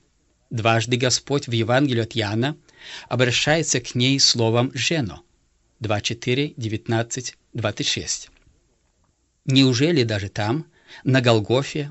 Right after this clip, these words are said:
он, обращаясь к своей матери словом «жена», этим унижает ее? Конечно, нет. Наоборот, в греческой литературе того времени слово «жена»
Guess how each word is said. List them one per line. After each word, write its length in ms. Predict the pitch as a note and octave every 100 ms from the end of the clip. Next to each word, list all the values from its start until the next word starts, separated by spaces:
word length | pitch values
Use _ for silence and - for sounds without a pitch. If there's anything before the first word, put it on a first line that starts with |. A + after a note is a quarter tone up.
| -
он, 320 | A2 C3 D3+ - _ - -
обращаясь 640 | - A#2+ B2+ - E3 F#3 D#3+
к 40 |
своей 220 | - B2 A2
матери 480 | A2+ C3+ - B2
словом 420 | A2 - C3+ C3 C3
«жена», 500 | A2 A2 A#2 C#3 C#3 -
этим 420 | C3+ - B2 G2+ _ -
унижает 600 | C3 A2 G2+ G2 A2 -
ее? 280 | C3+ E3 F3+ _ _ -
Конечно, 440 | F#3 D#3 - A2+
нет. 360 | G2 F2 - - _ - - -
Наоборот, 640 | - C#3 E3 E3+ A#2 F2+ - _ -
в 120 | B2
греческой 520 | C3+ G3 G3+ - B2+
литературе 720 | A2+ - G#2+ G2+ G#2+ A#2+ E3 - _ _ _
того 240 | - B2 B2+
времени 580 | G#2+ G#2 A2 A#2 C#3 D3
слово 420 | - C3+ D#3 A#2
«жена» 460 | - G#2 G#2 C#3+